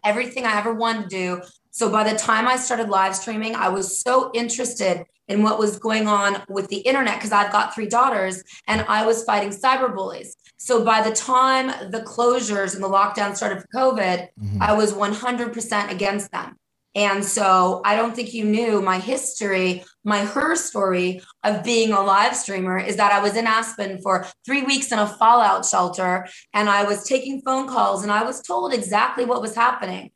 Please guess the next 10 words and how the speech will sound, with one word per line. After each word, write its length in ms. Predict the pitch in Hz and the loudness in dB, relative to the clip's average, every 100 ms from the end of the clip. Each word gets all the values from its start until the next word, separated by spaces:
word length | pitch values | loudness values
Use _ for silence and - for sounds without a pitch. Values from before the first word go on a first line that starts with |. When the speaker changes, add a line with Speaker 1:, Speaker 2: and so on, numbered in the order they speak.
| - _ | -20 _
Speaker 1:
that, 340 | 190 202 202 202 | -4 0 2 2
uh, 360 | 196 185 180 180 - _ | 2 2 0 -4 -16 _
the 80 | 190 | -8
Chinese 440 | - 226 254 277 | 0 0 0 -6
Communist 560 | - 247 247 247 247 - | -2 -2 -2 -6 -8 -4
Party, 260 | 233 220 | -2 0
the 100 | 220 | -4
World 300 | 190 190 214 | -4 -2 -2
Economic 420 | 240 262 247 240 240 | -2 0 0 0 -4
Forum, 380 | - 202 196 190 | -6 -6 -6 -10